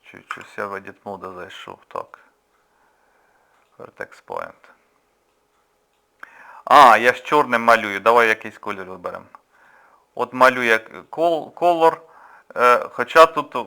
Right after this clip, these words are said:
Vertex Object. Так, градієнти, лінійний градієнт. Лінійний градієнт видає помилку.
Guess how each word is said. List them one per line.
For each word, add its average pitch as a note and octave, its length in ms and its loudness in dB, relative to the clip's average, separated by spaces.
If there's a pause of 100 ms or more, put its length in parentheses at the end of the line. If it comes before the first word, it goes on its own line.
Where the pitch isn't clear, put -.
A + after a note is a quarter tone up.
(680)
Vertex C#3 560 2
Object. A2 580 -6
Так, - 360 0 (100)
градієнти, C3 880 -2 (720)
лінійний B2 420 -10
градієнт. B2+ 640 -4 (2250)
Лінійний C3 340 -4
градієнт C3+ 460 0
видає B2+ 360 0
помилку. A#2+ 600 -8